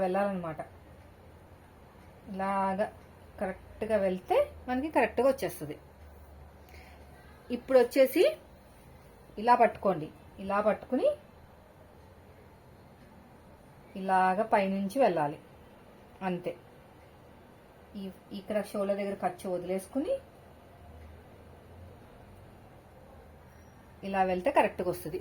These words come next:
ఇప్పుడు ఉక్స్ పట్టి, కాజా పట్టి హైట్ తెలియాలంటే నెక్ దగ్గర నుంచి కింద నుంచి రెండు ఉక్స్ కు మార్కింగ్ వేసుకోండి. ఇది చిన్న సైజు కాబట్టి ఒక రెండు పావు ఇంచులు, డాట్ కి డాట్ కి మధ్యన వన్ వన్ ఇంచు, అంతే.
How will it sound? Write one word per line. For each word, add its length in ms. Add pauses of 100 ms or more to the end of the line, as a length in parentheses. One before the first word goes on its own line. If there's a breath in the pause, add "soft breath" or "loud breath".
ఇప్పుడు 240
ఉక్స్ 220
పట్టి, 260
కాజా 320
పట్టి 220
హైట్ 240
తెలియాలంటే 440 (120)
నెక్ 280
దగ్గర 300
నుంచి 240 (680 loud breath)
కింద 180 (100)
నుంచి 140 (100)
రెండు 200
ఉక్స్ 160
కు 140
మార్కింగ్ 360
వేసుకోండి. 440 (480 loud breath)
ఇది 200
చిన్న 240
సైజు 300
కాబట్టి 440 (760)
ఒక 120 (120)
రెండు 320 (280)
పావు 280
ఇంచులు, 280 (200)
డాట్ 260
కి 140
డాట్ 220
కి 120
మధ్యన 260 (120)
వన్ 240
వన్ 180
ఇంచు, 200 (420)
అంతే. 260